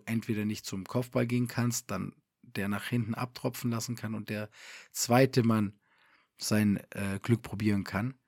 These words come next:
Jedoch war das heute jetzt nicht ganz so. Ich fand, Saka gegen Chelsea hat man gemerkt, dass er noch angeschlagen war. Er war nicht so energetisch, er hat seine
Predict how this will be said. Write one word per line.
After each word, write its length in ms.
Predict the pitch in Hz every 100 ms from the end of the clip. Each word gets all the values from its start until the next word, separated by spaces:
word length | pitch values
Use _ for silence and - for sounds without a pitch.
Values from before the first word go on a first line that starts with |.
| _ _
Jedoch 440 | - 104 120 -
war 260 | - 101 110
das 220 | 110 -
heute 240 | 110 110 110
jetzt 240 | 101 -
nicht 180 | 117 -
ganz 240 | 120 120
so. 80 | -
Ich 100 | 117
fand, 220 | 139 135
Saka 400 | - 147 147 165
gegen 300 | 143 131 127
Chelsea 520 | - 131 143 143 139
hat 140 | 127 120
man 100 | 123
gemerkt, 400 | 120 120 139 -
dass 140 | 120
er 80 | 117
noch 160 | 110 -
angeschlagen 600 | 123 147 139 139 135 131
war. 100 | 131
Er 120 | 113
war 140 | 113
nicht 180 | 117 123
so 120 | -
energetisch, 580 | 113 110 104 123 123 123
er 120 | 110
hat 100 | 110
seine 360 | 117 107 107